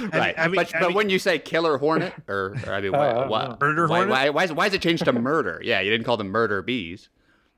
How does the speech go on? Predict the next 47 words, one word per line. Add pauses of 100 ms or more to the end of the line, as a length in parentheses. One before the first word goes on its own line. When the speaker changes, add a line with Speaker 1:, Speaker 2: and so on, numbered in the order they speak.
(480)
Speaker 3:
No,
that's
Speaker 2:
Uh,
Speaker 3:
a
Speaker 1:
This
is
Speaker 3:
good
Speaker 1:
my,
this
is
my
stand-up
on,
I'm
testing
it
out
on
you
guys
on
the
new,
uh,
<laughs> (960)
Speaker 2:
I (180)
mean,
how
Speaker 1:
on
Speaker 2:
are
Speaker 1:
the, (100)
Speaker 2:
you,
Speaker 1:
uh,
Speaker 2:
how,
how
are
you
guys,
like, (280)
when
it
comes
to,
like,
being
productive
and